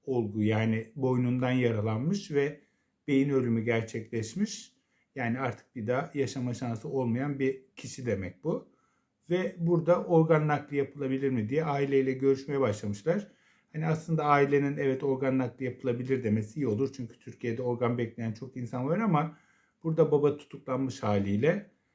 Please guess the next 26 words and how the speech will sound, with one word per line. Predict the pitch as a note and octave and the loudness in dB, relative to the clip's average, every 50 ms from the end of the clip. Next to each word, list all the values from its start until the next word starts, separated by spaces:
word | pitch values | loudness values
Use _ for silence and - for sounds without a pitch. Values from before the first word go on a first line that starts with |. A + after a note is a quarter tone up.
| _ _ _ _ | _ _ _ _
yani | C#3 C3 C3 C3 C3+ C3 C#3 | -4 -2 0 0 0 2 2
babanın | C#3 C#3 D3 D3 C#3 D3 D#3 F#3 G3+ - - _ _ _ _ _ | 2 2 4 2 2 2 2 0 -2 -4 -10 _ _ _ _ _
yaşayacağı | C#3+ C#3 C#3 C#3 - - B2+ A#2+ - C#3 C#3 - D3 C3 | -2 -2 -2 -2 -4 -8 -8 -2 0 0 0 0 -2 -4
vicdan | C3 B2+ B2 B2 C#3+ C#3 C3+ | -4 -6 -4 -4 -2 0 0
azabını | B2+ A#2 A2+ A#2+ A2 A2 G#2 A2 A2+ C3 D3 E3 - C#3+ A#2+ | 0 0 0 0 0 0 0 0 0 0 -2 -4 -6 -8 -8
düşünün. | A#2+ A2 - - C3+ A2+ A2+ D#3+ - - _ _ _ _ _ _ _ | -8 -8 -8 -6 -4 -2 -2 -4 -6 -10 _ _ _ _ _ _ _
Hani | - B2 A#2+ A2 | -10 -10 -8 -8
"Şimdiki | - - - C#3 C3+ C3 B2 - C3+ B2 | -8 -8 -6 -4 -4 -4 -6 -6 -6 -8
aklım | G#2+ - - C3+ A#2+ - | -8 -8 -8 -8 -6 -4
olsaydı." | B2 A#2+ A#2+ A2+ - - B2 A#2+ A#2+ A#2+ A2+ G2+ | -2 0 0 -2 -2 -2 0 0 0 0 -2 -4
diyecek | F#2+ F2 - G#2+ G2+ G2 - - - | -4 -6 -4 -4 -4 -6 -6 -10 -8
yıllar | G#2 A2 A2 A#2 A2+ A2 A2 G#2 | -8 -4 -2 0 2 2 2 2
içinde | G2+ G2+ - - - F#2 G2 A#2+ C3 C3 | 0 -2 -6 -12 -10 -6 -4 -4 -2 -2
ve | C3 B2+ A#2+ A#2+ | -4 -4 -6 -6
diyecek | A#2+ A#2 A#2+ D3+ D3 D3 D3 - | -8 -8 -4 -4 -6 -6 -6 -6
ki | C3+ B2+ B2 B2 - - _ _ _ _ _ _ | -4 -4 -4 -4 -6 -12 _ _ _ _ _ _
hani | - A#2 B2+ - | -6 -6 -4 -2
"O | C3+ C3 B2+ | -2 0 0
gün | C3 B2+ B2+ B2 | 0 0 0 2
lanet | B2 A#2+ B2 B2 B2+ A#2+ B2 - | 2 2 2 2 0 -2 -4 -4
olsun, | A2 G2+ G2 - - G#2 G#2 | -4 -4 -4 -6 -8 -6 -2
hani | G#2+ G#2 G#2 G#2+ A2 - - _ _ _ _ _ _ | 0 2 2 2 0 -4 -10 _ _ _ _ _ _
keşke | - C3+ B2 - - - - B2 A#2+ A#2+ - - _ _ _ | -8 -8 -8 -8 -8 -6 -2 -2 0 -2 -2 -10 _ _ _
tornavidayı | - B2 A#2 A#2 A#2 A#2 A2+ G#2+ A#2 A2 A2+ | -2 0 0 0 0 0 -2 0 0 -2 0
elime | A#2+ A#2 A2+ A2 A2+ | -2 -2 -2 -2 -2
almasaydım, | A#2+ A#2+ A#2 A2+ G#2+ G2+ G2+ - G#2 G2+ F#2 F2+ A#2 C#3+ E3 | 0 0 0 0 0 0 -2 -2 -4 -6 -4 -6 -8 -8 -10